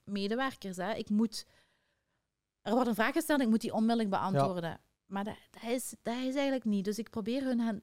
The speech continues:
Speaker 1: te leren ook zelf in blokken te werken. Ook mijn teamleads. Probeer uw meetings vast te leggen, maar plan ook blokken in dat je dat kunt verwerken. Wat heb je aan meetings als je geen tijd hebt om je meetings
Speaker 2: Nee.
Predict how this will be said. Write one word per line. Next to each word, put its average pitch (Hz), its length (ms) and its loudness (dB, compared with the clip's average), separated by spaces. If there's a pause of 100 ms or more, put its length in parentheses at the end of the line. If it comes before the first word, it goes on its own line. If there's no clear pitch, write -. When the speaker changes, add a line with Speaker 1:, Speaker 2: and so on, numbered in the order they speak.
(120)
Speaker 1:
te 208 120 -4
leren 214 420 -2
ook 220 180 -4
zelf 220 400 -2
in 196 220 -2
blokken 208 420 -2 (140)
te 254 120 -6
werken. 262 440 -2
Ook 233 120 -6
mijn 220 220 0
teamleads. 254 720 0 (920)
Probeer 196 560 -4
uw - 160 -14 (220)
meetings 226 440 -4
vast 269 220 -2
te - 80 -10
leggen, 254 240 -2
maar 185 140 -4 (120)
plan 233 280 -2
ook 233 160 -4
blokken 202 380 -2
in 254 180 -2
dat 359 120 -4
je 262 80 0
dat 220 140 -4
kunt 214 200 -4
verwerken. 190 640 -6
Wat 254 100 2
heb 226 140 0
je - 100 -4
aan 349 120 -2
meetings 247 340 2
als 226 160 -2
je - 80 -14
geen 208 160 -2
tijd 202 200 -2
hebt 208 120 -2
om 202 140 0
je 185 100 -2
meetings 240 340 -2
Speaker 2:
Nee. 135 120 0